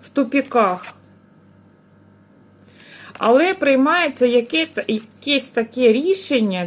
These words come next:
дуже розумне, ні на що не схоже по отшельнику, дуже виважене, таке ретельне по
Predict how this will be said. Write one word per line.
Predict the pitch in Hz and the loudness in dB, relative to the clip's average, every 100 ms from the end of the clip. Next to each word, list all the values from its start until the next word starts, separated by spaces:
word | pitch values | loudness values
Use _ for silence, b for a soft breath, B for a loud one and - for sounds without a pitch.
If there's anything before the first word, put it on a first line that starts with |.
| 175 | -2
дуже | 185 285 330 254 254 | 2 6 6 6 6
розумне, | 226 233 196 226 214 190 180 170 170 - B B B B B B - | 6 4 2 2 2 0 -2 -6 -10 -16 B B B B B B 0
ні | 220 247 311 | 6 8 8
на | 359 359 | 4 0
що | - - 302 | 0 2 4
не | 254 233 | 4 0
схоже | - - 214 185 | -2 2 2 2
по | 185 190 | 0 0
отшельнику, | 185 185 - 190 180 170 170 160 185 | -2 -2 -2 0 0 -2 -8 -8 -8
дуже | 180 277 339 339 | 0 4 4 4
виважене, | 320 285 302 214 196 180 190 175 170 170 - - B B B B B B B - | 2 4 4 4 2 -2 -4 -4 -8 -12 -16 -20 B B B B B B B -8
таке | 202 233 233 262 240 | -2 0 4 4 6
ретельне | 254 277 285 269 220 190 175 160 180 - _ _ _ _ - _ _ _ _ _ - - - - _ - | 4 2 2 4 2 -2 -6 -8 -12 -20 _ _ _ _ -20 _ _ _ _ _ -20 -20 -20 -20 _ 0
по | 240 262 311 | 6 8 8